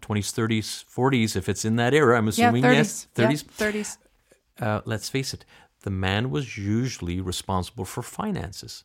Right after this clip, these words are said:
Speaker 1: So no fault of your mom. It's just the reality of, of growing up in the thirties and forties and came, coming from nothing. You know, you're talking Great
Speaker 2: Exactly.
Speaker 1: Depression,
Speaker 2: Coming from
Speaker 1: World
Speaker 2: nothing.
Speaker 1: War. They're a generation of savers. They don't wanna spend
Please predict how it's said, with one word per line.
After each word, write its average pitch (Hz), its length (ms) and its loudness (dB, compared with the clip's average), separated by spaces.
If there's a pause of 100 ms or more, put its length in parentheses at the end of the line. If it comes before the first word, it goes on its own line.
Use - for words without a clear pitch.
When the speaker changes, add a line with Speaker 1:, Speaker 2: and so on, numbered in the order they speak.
Speaker 1:
So 139 160 -4
no 156 240 2
fault 262 380 -6
of 175 100 -4
your 151 80 0
mom. 85 380 0
It's - 160 -6
just - 260 -6
the 135 80 -4
reality 104 460 0
of, 95 180 -4
of 98 260 -8
growing 101 320 4
up 101 220 -2
in 95 220 -2
the 95 80 -4
thirties 92 420 -4
and 113 100 -6
forties 95 400 -6
and 117 240 -2 (200)
came, 214 180 4
coming 208 240 4
from 113 160 0
nothing. 156 320 2 (280)
You 117 60 -2
know, 120 60 0
you're 113 60 0
talking 113 280 -2
Great 104 160 2
Speaker 2:
Exactly. 277 200 6
Speaker 1:
Depression, 139 440 2
Speaker 2:
Coming 254 200 2
from 233 160 -2
Speaker 1:
World 139 220 4
Speaker 2:
nothing. 135 80 0
Speaker 1:
War. 131 100 0 (480)
They're 117 600 0
a 110 80 -2
generation 117 800 -2
of 101 180 -10
savers. 104 680 -4
They 101 160 -2 (140)
don't 110 360 -6
wanna 104 200 -4
spend 92 540 -6